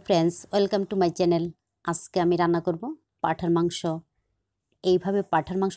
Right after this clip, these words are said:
রান্না করে খেয়ে দেখবেন, ভালো লাগে। তাহলে চলুন দেখে নিই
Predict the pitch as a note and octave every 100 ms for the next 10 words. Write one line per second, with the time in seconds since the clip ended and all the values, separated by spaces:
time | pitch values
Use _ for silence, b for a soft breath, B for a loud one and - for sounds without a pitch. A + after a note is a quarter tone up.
0 | F#3 E3+ E3 F#3 F#3 - F3 E3+ E3 A3
1 | C#4 G#3+ E3+ F3 E3 E3 E3+ E3+ E3+ _
2 | _ _ _ _ - F3 F3 E3+ E3+ F#3+
3 | F#3+ E3+ E3+ G3 G3+